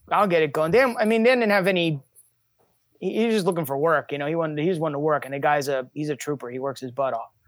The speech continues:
So he's helping with the beer, and then he's like, "Oh, I'll help around and get the food truck going for you." So he built a menu and got the food truck going, um, by April.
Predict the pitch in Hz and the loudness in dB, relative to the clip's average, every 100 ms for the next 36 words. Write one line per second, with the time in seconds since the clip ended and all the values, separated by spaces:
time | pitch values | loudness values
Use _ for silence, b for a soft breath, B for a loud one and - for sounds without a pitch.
0 | B B B B - 165 175 165 202 190 | B B B B 0 4 4 4 4 2
1 | 156 151 185 165 165 165 170 160 208 247 | 2 4 6 6 6 4 2 2 4 4
2 | 175 170 196 185 170 185 156 165 214 165 | 4 4 2 2 2 0 0 0 2 2
3 | 147 156 151 135 156 170 160 151 156 170 | 2 0 0 0 0 2 0 0 0 0
4 | 156 160 170 175 151 160 165 - 156 - | 0 0 0 0 0 0 -2 -2 -2 -2
5 | 147 - 139 139 156 165 _ _ _ _ | -4 -2 -2 -2 -6 -10 _ _ _ _
6 | _ - 151 143 139 135 147 147 151 147 | _ -2 0 0 0 2 4 4 2 0
7 | 147 160 160 | -2 -2 -6